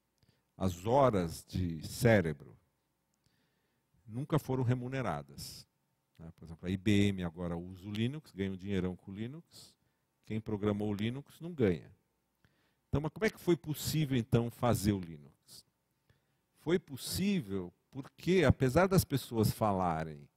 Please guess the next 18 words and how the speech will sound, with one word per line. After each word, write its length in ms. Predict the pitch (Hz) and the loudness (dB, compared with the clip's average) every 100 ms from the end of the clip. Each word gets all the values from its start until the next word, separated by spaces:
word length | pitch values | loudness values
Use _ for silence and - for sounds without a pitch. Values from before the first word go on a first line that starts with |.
| _ _ _ _ _ | _ _ _ _ _
que 140 | 113 | 0
elas 280 | 113 110 92 | 2 2 0
desenvolveram 1000 | 92 110 165 139 139 120 104 113 107 104 | 0 2 2 0 -2 0 6 6 6 0
o 80 | 98 | -6
Linux, 1000 | 98 98 92 82 _ - - - - _ _ _ _ _ _ _ | -2 -2 -4 -14 _ -18 -14 -14 -16 _ _ _ _ _ _ _
ah, 1120 | 101 92 92 90 87 82 80 76 71 78 78 - _ _ _ _ _ _ _ _ _ _ _ _ | -16 -8 -6 -4 -6 -8 -12 -14 -18 -20 -20 -20 _ _ _ _ _ _ _ _ _ _ _ _
de 180 | _ 104 | _ -8
graça, 600 | 101 113 127 - - - - _ _ _ _ _ _ _ _ - | 0 2 2 0 0 -4 -8 _ _ _ _ _ _ _ _ -12
na 60 | |
verdade, 460 | 101 104 117 135 - | -6 -2 -2 -2 -6
isso 120 | - | -14
não 180 | 175 185 | -12 -2
é 80 | 151 | 0
verdade. 640 | 98 80 69 57 - - | 0 -6 -8 -14 -18 -16
Elas 240 | 82 92 - | -2 2 2
tinham 300 | - 165 180 | 0 -4 -2
um 60 | |
emprego 640 | 139 - 104 98 104 131 170 | -4 2 6 6 6 -4 -16